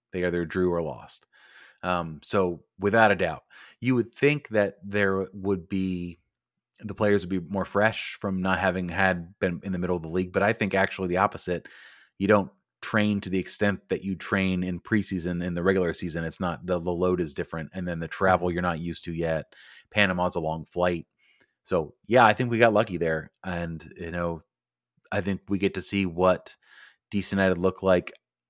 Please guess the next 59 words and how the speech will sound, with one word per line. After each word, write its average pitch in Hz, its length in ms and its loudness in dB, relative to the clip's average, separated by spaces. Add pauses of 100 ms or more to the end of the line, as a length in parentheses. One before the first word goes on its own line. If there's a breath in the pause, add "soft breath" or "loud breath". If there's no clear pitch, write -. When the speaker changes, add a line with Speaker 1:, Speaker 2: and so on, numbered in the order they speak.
(460)
Speaker 1:
It's 123 160 -2
not 147 140 8
gonna 131 120 4
be 110 120 4
apples 107 300 2
to 92 100 -2
apples 104 560 -4 (240)
going 104 280 2
to 101 80 -4
Portland 104 400 0
on 101 180 2
the 98 60 0
road 101 480 4
against 98 300 -4
a 98 40 -6
team, 101 400 -2 (420 loud breath)
uh, 95 160 6
but 95 320 2
it 113 60 0
will 104 120 -2
be 107 180 4
interesting 104 240 -2
to 98 60 0
see 95 380 -2
sort 92 180 -4
of 82 160 -4 (160)
what 92 640 0
D 92 120 -8
C 90 100 -8
United 92 280 0
look 87 240 -4
against 85 280 -6
a 85 40 -10
team 87 260 -8
that 80 100 -8
has 82 180 -8
regular 82 380 -4
rest 85 360 -2
and 85 220 -10
didn't 78 300 -10 (100)
travel 76 480 -8 (560 soft breath)
and 98 80 0
is 92 80 -2
Speaker 2:
Yep. 98 40 -2
Speaker 1:
now 87 100 2
playing 87 220 -6
two - 160 -12
home 82 160 -6
games 80 220 -8
in 69 60 -12
a 71 40 -12
row, 64 160 -16
which 76 180 -18
I - 20 -12
think 80 140 -10
Portland 82 220 -12
will 78 60 -14
be 76 80 -14
doing. 71 220 -16